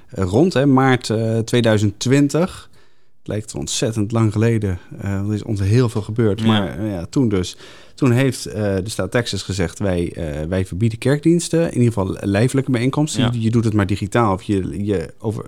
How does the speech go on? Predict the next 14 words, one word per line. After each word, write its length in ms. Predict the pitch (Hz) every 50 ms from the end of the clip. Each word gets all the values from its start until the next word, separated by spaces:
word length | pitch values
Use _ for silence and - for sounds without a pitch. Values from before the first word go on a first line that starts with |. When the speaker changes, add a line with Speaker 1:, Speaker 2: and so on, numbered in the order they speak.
| - - -
Speaker 1:
of 160 | - - -
je 100 | - 104
bewijst 340 | 101 107 101 107 110 107 -
maar 100 | 98 98
dat 120 | 98 95
je 60 | - 98
het 120 | 95 92
veilig 280 | - 104 120 139 135 120
doet." 280 | - 127 165 - - - - - - - - - - - - - - - - -
Eh, 260 | 127 123 - 104 135
er 60 | 143
zijn 200 | 139 151 139 -
ook 280 | - 135 120 - - - - - - - - -
voorgangers 520 | - - 147 123 113 117 110 104 98 -